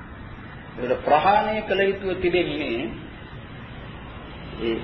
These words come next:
ආරි සත්‍ය දේශනාව එන පරිදි නම් තණ්හාව.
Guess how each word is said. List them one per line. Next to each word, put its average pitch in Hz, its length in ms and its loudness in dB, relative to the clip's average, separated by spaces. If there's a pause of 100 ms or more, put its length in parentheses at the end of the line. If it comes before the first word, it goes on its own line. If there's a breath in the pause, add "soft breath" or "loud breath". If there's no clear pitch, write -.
(1080)
ආරි 151 360 8
සත්‍ය 151 360 2
දේශනාව 160 640 4 (440)
එන 143 220 -2
පරිදි 147 380 4
නම් 156 220 4 (840)
තණ්හාව. 131 560 0